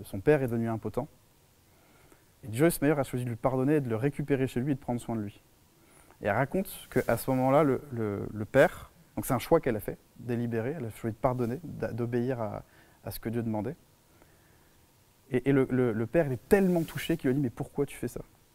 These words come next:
Avec tout ce que je t'ai fait. C'est-à-dire que le gars était tellement troublé que sa fille vienne prendre soin de lui jour après jour après jour après jour. Il ne comprenait pas autant d'amour de la part de sa vie qu'il lui a dit : « Mais pourquoi tu fais ça ? »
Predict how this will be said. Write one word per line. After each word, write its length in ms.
Avec 160
tout 80
ce 80
que 80
je 80
t'ai 80
fait. 100
C'est-à-dire 140
que 120
le 80
gars 100
était 140
tellement 360
troublé 440
que 80
sa 160
fille 300
vienne 180
prendre 180
soin 120
de 40
lui 60
jour 320
après 260
jour 180
après 240
jour 220
après 220
jour. 160
Il 20
ne 60
comprenait 500
pas 140
autant 180
d'amour 240
de 60
la 40
part 200
de 60
sa 100
vie 100
qu'il 60
lui 60
a 20
dit : « 80
Mais 80
pourquoi 320
tu 100
fais 120
ça ? » 180